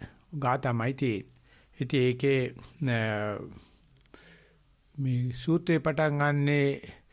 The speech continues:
"නති නසන්ති කාමා මනුජේසු නිච්ඡා."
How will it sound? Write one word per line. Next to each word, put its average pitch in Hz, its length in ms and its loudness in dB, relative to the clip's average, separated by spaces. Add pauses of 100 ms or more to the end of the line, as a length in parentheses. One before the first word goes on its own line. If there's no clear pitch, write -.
(380)
"නති 127 480 2 (160)
නසන්ති 147 540 0
කාමා 131 520 2 (240)
මනුජේසු 131 640 2
නිච්ඡා." 135 520 -2